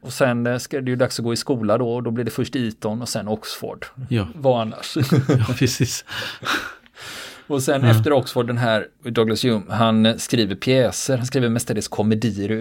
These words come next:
Speaker 1: överklassmiljö och så ägnar sig lite åt politik. Och politiken hade han gemensamt med sin storebror, för hans storebrorsa
Speaker 2: Mm.
Speaker 1: gjorde riktig raketkarriär inom, eh, det konservativa partiet Tory då. Men sen bryter ju kriget ut då. Och Douglas Hume, han kallas in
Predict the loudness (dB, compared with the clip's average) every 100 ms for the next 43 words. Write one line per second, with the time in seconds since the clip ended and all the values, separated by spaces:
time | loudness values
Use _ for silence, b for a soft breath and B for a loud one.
0 | 0 0 -2 0 -2 0 0 2 2 0
1 | -2 0 0 0 -2 0 0 -2 -2 0
2 | 0 0 -4 -6 -10 B B B B 0
3 | 2 4 2 2 0 0 -4 -4 -2 -2
4 | 0 0 0 -2 -6 -6 -4 -4 -4 -4
5 | 0 0 2 0 0 -4 -4 -4 0 0
6 | 0 -2 -2 -2 -4 -6 -6 -6 -4 -4
7 | -4 -6 -4 -4 -2 -2 -2 -2 -2 -2
8 | 0 0 -4 -10 -10 -12 -14 -12 -8 -2
9 | -2 -2 -4 -2 -4 -4 -8 -8 -8 -8
10 | -10 -16 -6 -2 -2 -4 -10 -12 _ B
11 | B B B -2 -2 0 0 2 2 2
12 | 0 0 -2 -4 -6 -2 -2 -4 _ _
13 | _ _ _ _ _ _ -12 0 2 2
14 | 2 0 0 2 0 2 2 2 2 0